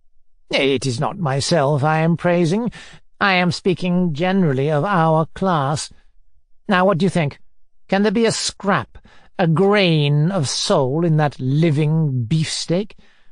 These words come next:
Yes, indeed, take note, Pavel Semyonich, how these people utterly devoid of thought and ideal, and living by meat alone, always have revoltingly fresh complexions,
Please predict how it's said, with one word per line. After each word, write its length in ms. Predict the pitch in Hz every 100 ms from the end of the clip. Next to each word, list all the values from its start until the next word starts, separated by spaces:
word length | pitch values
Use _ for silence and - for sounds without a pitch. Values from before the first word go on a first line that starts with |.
| - -
Yes, 280 | 269 240 160
indeed, 420 | 226 220 214 185
take 240 | 208 214
note, 400 | 220 226 233 139
Pavel 360 | - 156 139 156
Semyonich, 500 | - 170 160 160 165
how 180 | 160 175
these 220 | 175 170
people 400 | - 190 - 156
utterly 400 | 226 185 165 165
devoid 880 | 147 160 135 147 180 190 127 131 139
of 160 | 143 120
thought 540 | - 185 151 151 170
and 180 | 151 135
ideal, 920 | - 165 147 143 147 135 127 131 196 - - 139 -
and 220 | 170 165
living 260 | 180 170
by 200 | 170 156
meat 480 | 156 160 180 185 180 -
alone, 680 | 180 185 170 139 151 214 - - -
always 420 | 262 220 185 147
have 240 | 151 147
revoltingly 800 | 156 160 156 185 233 214 190 160
fresh 600 | 147 - 190 175 113 - -
complexions, 1120 | 165 151 - 170 143 - - 113 123 208